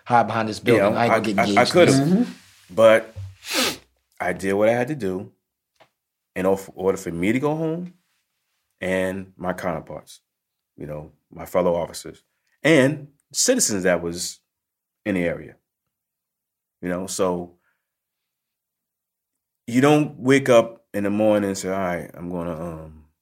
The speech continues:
Speaker 2: go shoot this guy. Uh, I'm gonna get shot at."
Speaker 3: Never.
Speaker 2: You don't think about that,
Speaker 1: Never.
Speaker 2: you know?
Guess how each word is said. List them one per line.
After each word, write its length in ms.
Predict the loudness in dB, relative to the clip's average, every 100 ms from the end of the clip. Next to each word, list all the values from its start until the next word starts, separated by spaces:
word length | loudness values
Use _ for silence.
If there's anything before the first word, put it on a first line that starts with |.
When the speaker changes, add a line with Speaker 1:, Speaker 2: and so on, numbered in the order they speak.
| _ -12
Speaker 2:
go 100 | -10
shoot 220 | -10 -10
this 140 | -12 -14
guy. 500 | -12 -10 -10 -12 -18 _ _ _ _ _ _ _ _ _
Uh, 400 | -18 -16 -16 -18 -20 _ _ _ _
I'm 120 | -12 -6
gonna 160 | -6
get 120 | -4
shot 280 | -2 -2 -4
at." 240 | -6 -10 _ _ _ _
Speaker 3:
Never. 340 | -2 0 -2 -8 _ _ -10
Speaker 2:
You 100 | -6
don't 180 | -4 -4
think 140 | -6
about 240 | -8 -14
that, 120 | -16 -18
Speaker 1:
Never. 220 | -20 _ _ _ _ -10
Speaker 2:
you 80 |
know? 260 | -8 -8